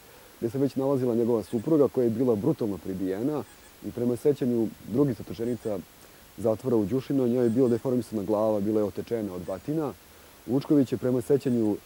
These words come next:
savremenika i bivših zatočenika ovog logora ležao u lokvi krvi tokom dana na hodniku zatvora u, ovom, u, zatvora u Đušinoj. E, potom su s-, policajci suočili Vučkovića i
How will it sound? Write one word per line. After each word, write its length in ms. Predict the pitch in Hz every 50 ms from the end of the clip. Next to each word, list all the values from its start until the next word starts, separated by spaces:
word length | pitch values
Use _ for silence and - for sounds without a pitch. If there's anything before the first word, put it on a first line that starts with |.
| - - - - - -
savremenika 720 | 135 127 143 143 131 127 123 120 104 - - 123 113 107 95
i 140 | 104 113
bivših 360 | 107 110 135 135 123 - 120 104
zatočenika 560 | 113 - - - - 113 127 120 - 131 120
ovog 340 | 107 82 95 107 110 95 101
logora 380 | 110 127 151 143 147 143 135
ležao 360 | 120 123 143 147 127 120 123
u 160 | 110 110 113 123
lokvi 260 | 135 131 - - -
krvi 380 | - - 151 143 104 90 90 80 - - - - - - - - - - - -
tokom 280 | 117 107 - 117 107
dana 480 | 101 123 120 113 107 107 101 101 98 92 - -
na 200 | 101 98 107 107
hodniku 580 | 101 - 143 131 117 104 95 - - - 98 92
zatvora 420 | 101 101 92 - - 107 98 92
u, 80 | 87 - - - - 92 87 - - - -
ovom, 180 | 90 95 92 87 87 - -
u, 220 | 101 101 90 - 107
zatvora 340 | 120 113 104 - 120 107 98
u 80 | 95
Đušinoj. 500 | 85 107 117 - - 185 180 175 151 131
E, 60 | 107 - - - - - - - - - - - - - - - - - 101 104 104 92 -
potom 340 | 139 147 143 196 180 165
su 460 | 143 - - 151 147 139 131 127 117 110
s-, 180 | - - - - - -
policajci 500 | - 135 131 120 - 143 151 151 - 135
suočili 480 | - - 131 135 143 139 - 170 139 120
Vučkovića 720 | 107 123 113 - - 120 110 98 - - 107 101 98 95 85 92
i 260 | 107 104 101 98 95